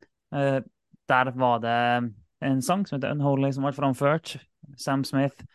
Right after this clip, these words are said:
og en annen person, og så var de kledd i rødt, og veldig sånn ty-,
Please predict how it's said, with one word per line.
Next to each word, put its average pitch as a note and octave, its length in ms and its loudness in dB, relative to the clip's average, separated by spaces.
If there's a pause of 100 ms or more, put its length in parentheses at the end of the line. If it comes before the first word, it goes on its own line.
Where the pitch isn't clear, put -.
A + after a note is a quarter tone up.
(460)
og B2+ 200 -2
en B2+ 180 0
annen B2+ 420 4
person, C#3+ 520 -2
og B2 160 -2
så - 220 -6 (260)
var B2 160 4
de B2+ 100 0
kledd D#3+ 300 4
i D3 100 10
rødt, - 380 0 (160)
og C3+ 160 -2
veldig B2+ 180 4
sånn B2+ 180 4 (120)
ty-, C#3+ 180 2